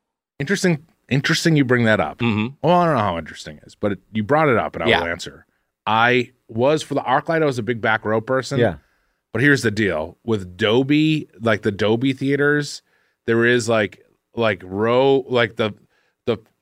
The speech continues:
Speaker 1: second row back from the aisle, maybe it's row E. There's, like,
Speaker 3: Okay.
Speaker 1: there's, like, a very level row.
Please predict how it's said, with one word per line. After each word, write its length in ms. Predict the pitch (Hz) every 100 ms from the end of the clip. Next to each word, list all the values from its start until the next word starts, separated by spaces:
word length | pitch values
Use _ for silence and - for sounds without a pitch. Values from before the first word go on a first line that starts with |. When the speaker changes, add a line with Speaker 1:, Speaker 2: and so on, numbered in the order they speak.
| _ _ -
Speaker 1:
second 480 | - - 160 180 143
row 140 | 180
back 260 | 165 175 165
from 120 | 170
the 60 |
aisle, 360 | 156 160 165 170
maybe 240 | 135 147
it's 140 | 143 104
row 240 | 123 113
E. 420 | 90 92 107 120 127
There's, 220 | 127 123
like, 120 | 127
Speaker 3:
Okay. 100 | 95
Speaker 1:
there's, 200 | 135 131
like, 120 | 156
a 60 | 127
very 400 | 107 117 143 131
level 840 | 107 107 110 101 98 95 90 92 _ _ _ _ _ -
row. 600 | 98 101 90 82 82